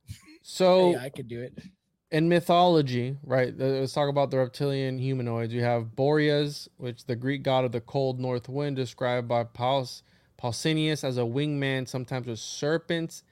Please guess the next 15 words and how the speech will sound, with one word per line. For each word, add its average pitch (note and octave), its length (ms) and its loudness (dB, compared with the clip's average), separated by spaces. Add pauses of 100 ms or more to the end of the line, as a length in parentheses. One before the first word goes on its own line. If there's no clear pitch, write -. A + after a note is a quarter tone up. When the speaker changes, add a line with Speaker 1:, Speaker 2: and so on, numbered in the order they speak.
(420)
Speaker 2:
instead C3 420 0
of A2+ 120 0
feet. - 420 -4
So G#2 140 -6
again, G#2+ 180 -2
that's A2 180 -4
like A#2 120 -2
kinda, A2 180 -6
kinda A#2 240 -4
like A2+ 160 0
an G#2+ 80 -6
Abraxas A#2 800 -2
looking A#2+ 520 -4 (540)
person C3 500 0
thing. C3 440 -2